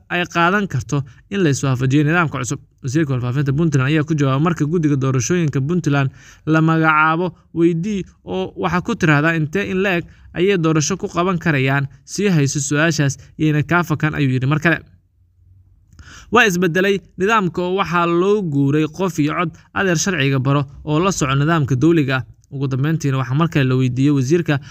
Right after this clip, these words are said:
wasiirka warfaafinta, adigoo ah, "Sow ma dhihin, ah, uun in dadka tiraahdo Dani waa boqor caleema saaray maadaama ay diidan tahay doorasho in la galo?" Waxa uu ku jawaabay wasiirka sida,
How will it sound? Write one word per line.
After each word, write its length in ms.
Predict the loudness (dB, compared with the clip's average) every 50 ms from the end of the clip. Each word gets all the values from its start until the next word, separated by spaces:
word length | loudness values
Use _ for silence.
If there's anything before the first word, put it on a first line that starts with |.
| -20 -10 -2
wasiirka 400 | 0 0 0 2 0 -2 -2 0
warfaafinta, 440 | 0 2 2 2 0 0 0 -2 0 0
adigoo 340 | 0 0 0 0 0 0 0
ah, 120 | 0 -2 -2 -4 -10 -18
"Sow 220 | -10 -4 -2 0 0
ma 120 | 0 0 0
dhihin, 520 | 2 4 4 4 4 4 2 0 -2 -4 -6 -10 -20 _ _ -10
ah, 320 | -6 -2 -2 0 -2 -2 -4 -8 -18 _ _ _ _ _ _ _ _ -6 -2
uun 300 | 0 2 2 0 0 -2
in 200 | -4 -2 -2 0 2
dadka 340 | 0 0 0 0 0 0 0
tiraahdo 460 | 2 2 2 4 4 2 2 2 0
Dani 240 | 2 0 0 0 -2 -4 -8 -18 _ -6
waa 200 | -2 0 0 0
boqor 320 | 0 -2 -4 -2 -2 -2
caleema 400 | 2 2 2 2 2 2 0 0
saaray 440 | 0 0 2 2 2 2 2 0 0 -4 -10 -20 _ -8
maadaama 600 | -4 -2 -2 0 0 0 2 2 2 2 2 2
ay 160 | 2 2 2
diidan 420 | 0 0 0 0 0 2 0 0 0
tahay 220 | 0 0 0 0
doorasho 440 | 0 0 -2 0 0 -2 -2 -2 -2
in 140 | -2 0 0
la 100 | 0 0
galo?" 200 | 0 0 0 -2 -2 -6 -20 _ -20 -20 -20 -20 -20 -20 -14 -6 -4
Waxa 180 | -2 0 0 0
uu 60 | 0
ku 120 | 0 0
jawaabay 380 | 0 2 2 2 2 2 2 2
wasiirka 380 | 0 2 2 2 2 2 0
sida, 260 | -2 -2 0 0 -2